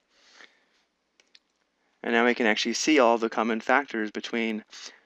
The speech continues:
the numerators and denominators. Three over three simplifies to one, two over two simplifies to one, and two over two simplifies to one.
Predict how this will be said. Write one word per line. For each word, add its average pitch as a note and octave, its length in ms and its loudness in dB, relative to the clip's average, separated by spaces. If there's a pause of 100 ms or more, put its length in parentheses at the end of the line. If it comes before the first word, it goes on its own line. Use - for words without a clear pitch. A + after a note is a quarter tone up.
(120)
the A#2 100 -4
numerators A2 440 -2
and G#2 80 -2
denominators. G2 680 -6 (680)
Three A#2+ 180 0
over G#2+ 220 0
three B2+ 320 -2
simplifies A#2+ 580 -2
to A#2 120 -8
one, A#2+ 440 -4 (460)
two B2 180 -2
over G2+ 180 -2
two B2+ 260 -4
simplifies A#2 560 -4
to A2 80 -10
one, A2+ 360 -4
and G2 380 -6
two G2+ 180 -6
over F2 200 -6
two G#2 200 -10
simplifies E2+ 540 -10
to F2+ 100 -14
one. F2+ 280 -10